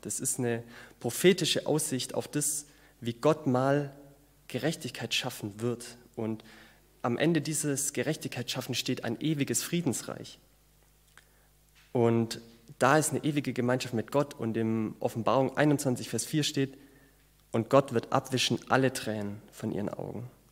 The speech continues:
Und der Tod wird nicht mehr sein, noch Leid, noch Geschrei, noch Schmerz wird mehr sein, denn das Erste ist vergangen.“ Ich finde, das ist ziemlich ähnlich zu dem, was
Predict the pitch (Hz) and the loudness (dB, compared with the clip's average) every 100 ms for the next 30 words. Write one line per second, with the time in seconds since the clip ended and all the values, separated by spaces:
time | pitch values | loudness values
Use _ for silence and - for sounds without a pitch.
0 | _ _ _ _ - - 120 113 - 156 | _ _ _ _ -14 0 4 4 6 4
1 | 151 127 131 131 123 113 - 117 123 110 | 4 0 0 2 -2 -2 0 2 2 0
2 | - 110 113 127 - - - - - 117 | -2 0 2 0 -6 -18 -20 -20 -4 -2
3 | 117 - 113 - 127 143 143 113 - 117 | 0 0 0 2 4 4 4 2 0 2
4 | 120 123 - 117 117 117 120 117 117 123 | 2 0 -4 -4 -4 -2 -2 -4 -4 -10
5 | - - _ _ - 113 107 104 - 117 | -18 -20 _ _ -6 0 0 0 2 2
6 | 127 - 131 - 110 - 98 101 107 - | 2 -4 -6 -6 -6 -6 -6 -8 -12 -20
7 | _ _ _ _ _ _ _ _ - - | _ _ _ _ _ _ _ _ -20 -20
8 | _ _ _ _ _ _ _ _ _ _ | _ _ _ _ _ _ _ _ _ _
9 | _ _ _ _ _ _ _ _ _ _ | _ _ _ _ _ _ _ _ _ _
10 | _ _ _ - - - - - - - | _ _ _ -20 -20 -20 -20 -14 -10 0
11 | 160 180 131 - - - - - _ _ | 2 4 2 -4 -4 -6 -10 -16 _ _
12 | _ - - 143 135 - 120 143 127 - | _ -8 -2 0 0 -2 -4 -2 -4 -6
13 | 127 135 120 - - | -6 -4 -4 -4 -8